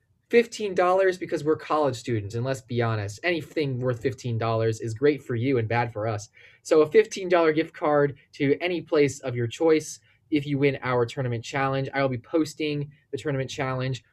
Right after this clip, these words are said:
on Instagram, and when B Y U gets to the Elite Eight and Gonzaga wins the national championship, you all can bow down to me as I do not have to spend fifteen dollars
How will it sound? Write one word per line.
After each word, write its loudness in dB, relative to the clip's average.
on 6
Instagram, -2
and 2
when 2
B -2
Y 8
U 2
gets 2
to -2
the 0
Elite 2
Eight 4
and -6
Gonzaga 4
wins -2
the -4
national -4
championship, -4
you 4
all 8
can -4
bow 6
down 2
to -4
me -2
as 0
I 2
do -2
not 2
have -6
to -18
spend -2
fifteen -6
dollars -2